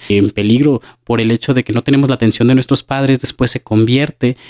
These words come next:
en la forma natural, automática en que reaccionamos a todo, y esto va a terminar afectando, por ejemplo, nuestra relación de pareja o para formar vínculos cercanos en amistades,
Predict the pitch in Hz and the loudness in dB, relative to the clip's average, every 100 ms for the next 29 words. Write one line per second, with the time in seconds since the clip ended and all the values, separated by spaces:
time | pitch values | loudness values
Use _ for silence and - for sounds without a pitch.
0 | - - 147 170 123 - 127 131 135 131 | -10 -4 0 2 0 -2 0 2 2 0
1 | 117 113 - 110 117 135 131 123 110 113 | 0 -2 -2 -4 -2 0 -2 0 0 0
2 | 113 - 127 113 95 107 - 117 120 - | -2 -2 -4 -2 -4 -4 0 2 2 0
3 | 117 151 160 151 135 165 - 143 139 120 | -2 0 2 2 0 0 0 -2 0 2
4 | 117 123 - - 120 147 160 151 147 143 | 2 0 -6 -4 -2 -2 -2 -2 -2 0
5 | 170 160 135 113 110 - 113 113 107 110 | 0 0 -2 0 0 0 0 0 0 0
6 | 135 - 117 110 107 - 110 120 113 117 | 0 -2 -2 0 0 -2 -4 -2 0 2
7 | 120 117 120 - - 117 120 120 - 107 | 2 2 0 -2 -4 -2 0 -2 -6 -4
8 | 101 101 - 156 165 123 | 0 0 -2 -2 -2 -2